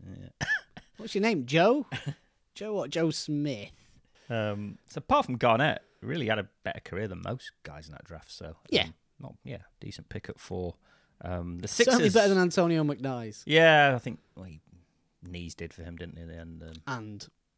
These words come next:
Speaker 2: Antonio McDyess.
Speaker 1: Well, yeah,
Speaker 2: Like,
Speaker 1: he's,
Speaker 2: he
Speaker 1: he's
Speaker 2: didn't help
Speaker 1: more of a
Speaker 2: himself.
Speaker 1: sort of, yeah, <laughs> around the basket game. But, um, apparently the Sixers wanted him desperately, um, but he told his agent to tell them, "Don't draft me, I don't wanna play at home," which, um,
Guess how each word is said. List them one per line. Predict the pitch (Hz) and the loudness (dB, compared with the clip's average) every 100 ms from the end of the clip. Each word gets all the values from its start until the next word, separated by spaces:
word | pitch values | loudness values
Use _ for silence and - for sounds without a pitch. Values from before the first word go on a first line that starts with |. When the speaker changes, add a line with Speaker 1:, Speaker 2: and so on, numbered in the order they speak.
| _ - | _ -16
Speaker 2:
Antonio | 127 107 120 107 101 | -12 -10 -10 -10 -12
McDyess. | 101 98 104 101 - - | -12 -12 -12 -12 -16 -16
Speaker 1:
Well, | - 202 127 | -4 2 2
yeah, | 92 85 | 2 -2
Speaker 2:
Like, | 110 | -6
Speaker 1:
he's, | 80 | -8
Speaker 2:
he | 107 | -10
Speaker 1:
he's | 104 | -10
Speaker 2:
didn't | - 107 101 | -10 -10 -10
help | 104 | -12
Speaker 1:
more | 92 | -10
of | 80 | -10
a | |
Speaker 2:
himself. | 80 - - - _ | -12 -16 -20 -20 _
Speaker 1:
sort | - 85 | -18 -18
of, | 80 _ - | -18 _ -18
yeah, | 76 - _ - | -16 -18 _ -20
<laughs> | - - | -20 -16
around | 78 | -16
the | 76 | -14
basket | - - - - | -14 -14 -18 -18
game. | 82 80 | -18 -16
But, | - - | -16 -16
um, | 85 | -10
apparently | - 214 214 | 2 2 2
the | |
Sixers | - 220 - 139 | 0 0 0 0
wanted | 135 113 | 0 0
him | 90 82 | -4 -6
desperately, | 127 - 71 - 80 _ _ _ - | -8 -8 -14 -16 -18 _ _ _ -12
um, | 87 82 78 76 - | -8 -8 -10 -14 -12
but | 87 | -8
he | 95 90 | -8 -10
told | - 98 90 | -8 -6 -6
his | 92 | -6
agent | 92 90 85 | -8 -8 -14
to | |
tell | - 90 90 | -10 -8 -6
them, | 85 85 - | -8 -12 -12
"Don't | 95 98 | -12 -10
draft | 92 104 | -12 -12
me, | 92 | -14
I | 80 | -12
don't | 80 | -12
wanna | 82 | -14
play | - 82 | -14 -14
at | 85 | -12
home," | 90 104 82 | -12 -12 -12
which, | 82 - - _ - _ _ _ - | -16 -18 -20 _ -20 _ _ _ -16
um, | 85 85 82 82 | -14 -14 -14 -18